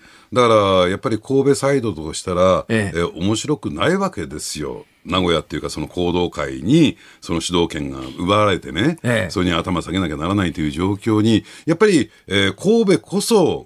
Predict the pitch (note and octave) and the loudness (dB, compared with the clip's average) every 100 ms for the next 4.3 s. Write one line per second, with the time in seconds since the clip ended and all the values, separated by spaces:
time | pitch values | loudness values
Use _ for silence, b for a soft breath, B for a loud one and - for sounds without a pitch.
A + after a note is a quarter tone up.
0 | - D#3+ D3+ - b - G2+ G#2+ G#2+ - | -2 -2 -2 -8 b -4 0 2 2 0
1 | F#2 F#2 F2 D#2+ - B2 - - A#2 B2+ | 0 0 0 -4 -2 -2 -2 -2 0 2
2 | C3 B2+ G2 - - - A#2 - b b | 4 4 2 -2 -12 -4 -4 -6 b b
3 | b b A#2 B2 - - - C3+ F2 C#2+ | b b -2 0 0 0 2 2 2 -4
4 | C2+ A#1+ | -10 -12